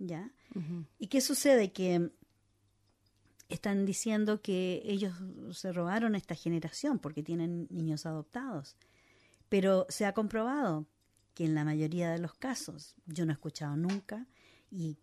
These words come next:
Speaker 1: tú sabes que la, la media, la, la prensa es muy sensacionalista, y cuando hay niños abusados en un, entre una pareja del, del mismo sexo, se sabría, estaría en las primeras planas. No vemos esas noticias.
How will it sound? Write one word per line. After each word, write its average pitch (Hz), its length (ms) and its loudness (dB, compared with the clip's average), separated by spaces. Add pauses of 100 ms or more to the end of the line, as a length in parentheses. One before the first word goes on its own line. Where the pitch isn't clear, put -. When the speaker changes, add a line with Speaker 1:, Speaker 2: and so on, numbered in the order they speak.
Speaker 1:
tú 165 120 -8
sabes 190 240 0
que 190 100 0
la, 147 240 0
la 151 360 -6
media, 185 500 0
la, 151 180 0
la 151 140 -2
prensa 202 300 0
es 175 40 0
muy 220 220 2
sensacionalista, 160 1120 -4 (540)
y 175 80 -2
cuando 160 280 4
hay 190 120 4
niños 190 340 2
abusados 175 560 0
en 170 120 2
un, 160 80 0
entre 165 300 -2
una 170 200 0
pareja 165 340 -4
del, 160 320 -6
del 165 220 -4
mismo 175 260 -2
sexo, - 420 -8 (220)
se - 160 2
sabría, 190 480 2
estaría 175 360 0
en 170 40 2
las 156 120 -2
primeras 160 360 -2
planas. 170 460 -4 (440)
No 170 200 0
vemos 190 340 2
esas 151 260 -4
noticias. 156 560 -8